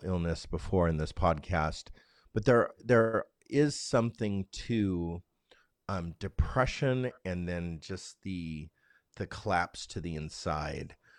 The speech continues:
where when we're depressed, uh, that we are inward focused, where we, we're, we just, we just focus our thought life and our negative thought life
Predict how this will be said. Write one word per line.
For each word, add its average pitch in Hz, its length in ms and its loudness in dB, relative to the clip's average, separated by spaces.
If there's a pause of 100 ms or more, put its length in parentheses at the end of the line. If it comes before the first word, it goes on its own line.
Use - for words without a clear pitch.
(140)
where 87 560 2 (480)
when 101 300 2
we're 101 120 4
depressed, - 840 2 (760)
uh, 85 360 -2 (180)
that 87 340 -4
we 85 360 -4 (280)
are 85 300 0
inward 82 640 0 (520)
focused, - 840 -4 (100)
where 85 240 -4
we, 82 360 -4
we're, 80 300 -8 (140)
we 85 160 -6
just, - 480 -8 (520)
we 85 120 -6
just - 460 -12 (500)
focus - 600 -2
our 78 120 0
thought - 440 0
life 85 480 -2 (120)
and 78 440 -6 (680)
our 98 120 2
negative 87 600 2
thought - 340 2
life 80 600 -2